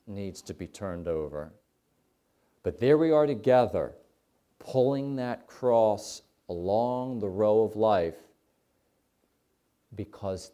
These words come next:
the soil of our soul needs to be turned over. I want to leave you with my,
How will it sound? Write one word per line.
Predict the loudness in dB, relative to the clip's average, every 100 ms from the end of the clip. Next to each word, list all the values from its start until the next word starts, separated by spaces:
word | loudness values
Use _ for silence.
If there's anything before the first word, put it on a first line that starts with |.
| -20
the |
soil | -20 -10 -2 0 0 -4
of | -8 -12 -12
our | -6 -2 -4
soul | -6 -10 -10 -10 -12 -20 _ _ _ _ _ _ _ _ _ _ _ -14
needs | -10 -8 -10 -12
to | -14
be | -14
turned | -14 -14 -12 -12 -8
over. | -8 -8 -12 -16 _ _ _ _ _ _ _ _ _ _ _ _ _ _ _ _ _ _ -20 -20 _ _ _ _
I | -8
want | -8
to | -6
leave | -6 -6
you | -6
with | -8 -8 -6
my, | -6